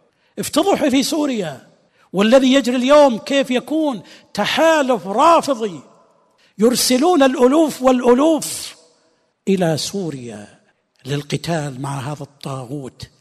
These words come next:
لقتال من؟ لقتال أهل السنة والجماعة. افتضحت الرافضة أيضا في اليمن،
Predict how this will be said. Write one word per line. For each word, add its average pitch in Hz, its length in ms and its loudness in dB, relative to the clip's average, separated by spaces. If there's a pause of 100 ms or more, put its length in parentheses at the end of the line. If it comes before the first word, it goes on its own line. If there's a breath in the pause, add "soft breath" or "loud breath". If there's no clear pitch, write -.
(180)
لقتال 165 480 -4
من؟ 156 160 -6
لقتال 139 480 -10
أهل 123 160 -12
السنة 123 380 -18
والجماعة. - 400 -20 (480)
افتضحت 226 560 0
الرافضة 196 560 -2 (580)
أيضا 175 300 -2
في 127 120 -8
اليمن، 131 360 -12